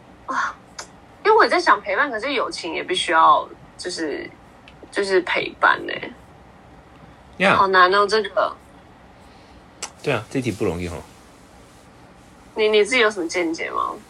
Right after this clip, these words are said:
Speaker 2: 我觉得爱情最重要跟不可取代的友情所不一定会有，但爱情一定会有的，是不是？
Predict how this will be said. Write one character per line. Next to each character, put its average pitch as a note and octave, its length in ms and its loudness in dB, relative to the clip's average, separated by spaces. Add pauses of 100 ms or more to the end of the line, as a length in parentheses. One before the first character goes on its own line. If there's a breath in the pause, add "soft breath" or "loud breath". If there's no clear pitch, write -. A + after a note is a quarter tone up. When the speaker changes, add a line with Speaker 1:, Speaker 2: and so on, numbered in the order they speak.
(720)
Speaker 2:
我 G#2+ 100 -6
觉 A#2 140 2
得 A#2+ 80 4
爱 B2+ 120 2
情 F2+ 240 -4
最 G2 140 -4
重 F#2 160 -6
要 F2+ 80 -2
跟 F2+ 160 -6
不 G2 100 -8
可 F2 140 -8
取 - 160 -10
代 E2+ 160 -6
的 D2+ 240 -8 (160)
友 E2+ 180 -4
情 E2 240 -6
所 F2 140 -6
不 G2+ 180 -4
一 F2+ 60 0
定 F2+ 160 -8
会 F#2 80 -8
有， D2 100 -2
但 F2 140 -8
爱 F#2 140 -4
情 D#2+ 160 -8
一 D2+ 40 -12
定 E2 140 -10
会 D#2 140 -10
有 C2+ 80 -6
的， - 120 -14
是 - 140 -12
不 D2+ 80 -18
是？ D2+ 160 -14